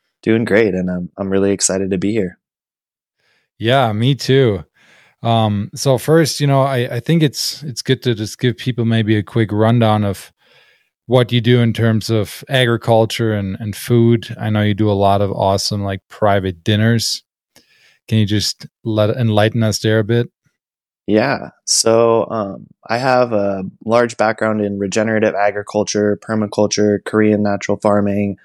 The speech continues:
Speaker 1: um, homesteading, community gardens. Um, I've lived at an eco village, helped start a really large food forest.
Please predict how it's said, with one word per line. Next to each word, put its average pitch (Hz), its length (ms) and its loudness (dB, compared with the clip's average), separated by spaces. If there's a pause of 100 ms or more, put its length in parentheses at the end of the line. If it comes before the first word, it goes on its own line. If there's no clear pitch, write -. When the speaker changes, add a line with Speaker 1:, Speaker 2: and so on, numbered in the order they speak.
(500)
Speaker 1:
um, 71 460 -4
homesteading, 117 1000 2 (360)
community 113 420 0
gardens. 104 840 0
Um, 90 500 -6
I've 95 100 -6
lived 95 180 -2
at 101 160 4
an 95 100 -6
eco 110 280 2
village, 104 500 2
helped 101 300 -4
start 98 380 -2
a 95 80 -2
really 98 440 0
large 98 420 -2
food 127 280 0
forest. 110 640 2